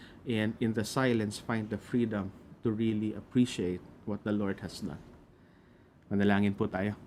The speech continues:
Panginoon, marami pong salamat sa opportunity to na magkasama-sama po ulit kami sa Kapitira.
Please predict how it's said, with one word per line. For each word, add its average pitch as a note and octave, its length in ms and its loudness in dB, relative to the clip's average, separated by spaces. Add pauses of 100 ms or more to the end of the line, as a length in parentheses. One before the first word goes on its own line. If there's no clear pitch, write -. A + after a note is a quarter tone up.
(280)
Panginoon, C#3+ 160 8
marami B2 320 6
pong B2 160 0
salamat D#3+ 480 6
sa G#2 480 2 (320)
opportunity A#2 480 6 (160)
to A#2 320 4
na A#2 160 2
magkasama-sama A2 800 2
po A#2 160 2
ulit A2 160 2
kami B2+ 240 4
sa - 80 -2
Kapitira. A#2+ 640 4